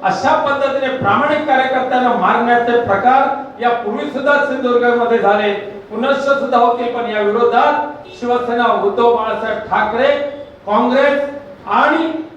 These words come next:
मनसे आणि राष्ट्रवादी प-, काँग्रेस शरद पवार साहेबांचे हे मिळून आम्ही जी आघाडी करतोय,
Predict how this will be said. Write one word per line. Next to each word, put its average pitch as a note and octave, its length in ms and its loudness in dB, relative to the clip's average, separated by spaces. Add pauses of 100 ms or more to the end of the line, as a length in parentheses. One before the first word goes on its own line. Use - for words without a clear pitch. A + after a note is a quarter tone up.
(160)
मनसे A#3 680 -2 (100)
आणि C4+ 280 0
राष्ट्रवादी B3 520 0
प-, A3+ 160 -6
काँग्रेस A3+ 520 0
शरद G#3 140 0
पवार G#3+ 380 -2
साहेबांचे G#3 720 0
हे G#3+ 100 -2
मिळून A#3+ 320 2
आम्ही C#4+ 260 2
जी C4 80 2
आघाडी A#3+ 360 4
करतोय, G#3+ 440 0